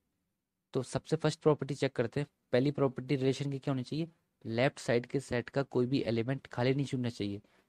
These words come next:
यहाँ पे देखिए, हर एक एलिमेंट आपका रिलेशन में कंबाइन है, वन भी मैप है, टू भी मैप है, थ्री भी मैप है, फ़ोर भी मैप है, तो सारे मैप है। तो फर्स्ट कंडीशन तो होती है यहाँ पे सेटिस्फाई। सेकंड कंडीशन क्या होती थी फंक्शन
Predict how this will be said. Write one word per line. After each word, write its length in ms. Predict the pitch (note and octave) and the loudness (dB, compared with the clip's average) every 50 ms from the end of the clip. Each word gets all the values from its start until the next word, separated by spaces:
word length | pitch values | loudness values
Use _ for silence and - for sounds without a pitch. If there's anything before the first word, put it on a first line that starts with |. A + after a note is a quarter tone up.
| _ - | _ 0
यहाँ 120 | A#2+ B2 A#2+ | 0 0 2
पे 100 | - C3+ | 2 0
देखिए, 340 | C#3 C3+ B2 B2 A#2 - - _ | 0 0 -2 -2 -6 -6 -6 _
हर 200 | - - B2+ C#3 | -2 2 4 4
एक 140 | D3+ C#3+ - | 4 4 4
एलिमेंट 380 | C3+ B2+ C3+ C3+ C#3+ C#3+ C#3 C3+ | 2 2 2 2 2 2 2 0
आपका 220 | C3 - - D3+ | 0 0 0 -2
रिलेशन 380 | C#3+ B2 A#2+ B2+ B2 - C#3 C#3 | 0 0 0 -2 -2 -2 -2 -4
में 180 | C#3 C#3 C3+ - _ _ _ _ - | -2 -4 -4 -6 _ _ _ _ -4
कंबाइन 380 | C3 B2 B2+ B2+ B2+ B2 A#2 | -2 0 2 2 2 2 2
है, 160 | G#2 - - _ - | -2 -6 -10 _ -8
वन 200 | A#2 A2+ A#2+ B2+ | -2 -2 0 0
भी 140 | B2+ C3+ C#3 | 2 2 2
मैप 280 | C3+ B2+ B2 B2 B2 - | 2 2 0 0 0 0
है, 120 | A#2 A#2+ - _ _ _ _ _ _ - | -4 -4 -4 _ _ _ _ _ _ -2
टू 100 | C3 B2+ | 0 0
भी 120 | C3 C3 B2 | 2 2 2
मैप 240 | B2+ B2 A#2+ B2 | 2 0 0 -2
है, 60 | C3 - | -2 -4
थ्री 220 | - A#2+ A2+ A#2+ | -2 -2 0 0
भी 120 | B2 B2+ | 2 2
मैप 220 | B2 B2 B2 A#2+ - _ | 0 0 -2 -4 -6 _
है, 60 | - | -12
फ़ोर 220 | - - C3 B2+ B2 | -4 0 2 2 2
भी 120 | B2 B2+ | 2 2
मैप 160 | A#2+ A#2 A#2 - | 0 0 0 -2
है, 60 | - - - - _ - | -8 -18 -20 -20 _ -16
तो 60 | - | -6
सारे 260 | - C3+ B2+ C3+ D3 | 0 2 4 4 4
मैप 240 | C#3+ C#3 C3 B2 - | 4 2 0 0 -2
है। 60 | A#2+ | -4
तो 80 | A#2+ A#2 | -4 -2
फर्स्ट 260 | - C#3 C#3+ - - | -2 -2 -2 -2 -2
कंडीशन 360 | B2+ B2+ C3 C3 C3+ C#3 C#3+ | -4 -2 -2 -2 -2 -2 0
तो 80 | C3 C3+ | 0 0
होती 160 | B2+ - C#3 | 0 0 0
है 60 | C#3+ | 0
यहाँ 120 | C#3 B2+ | 0 0
पे 120 | B2+ - C3+ | 0 -2 -6
सेटिस्फाई। 540 | - B2+ A2+ - - - - - A2 G2 - - _ _ _ _ _ _ _ _ _ _ _ _ _ _ _ _ | -4 -4 -4 -4 -4 -12 -8 -4 -4 -4 -6 -8 _ _ _ _ _ _ _ _ _ _ _ _ _ _ _ _
सेकंड 380 | - - A#2 A#2 - C#3+ C#3+ | -2 0 0 2 2 0 2
कंडीशन 380 | C#3 C#3 D3 D3 - - D#3 D3+ | 2 0 0 0 0 -2 -2 0
क्या 120 | C#3+ D#3 | 2 2
होती 180 | D3 C3+ - C#3 | 2 2 0 -4
थी 120 | B2+ D3+ | -6 -6
फंक्शन 500 | C#3+ - A#2+ B2 B2+ - D3 C#3+ C#3+ C3 | -6 -4 -4 -6 -4 -4 -4 -4 -4 -6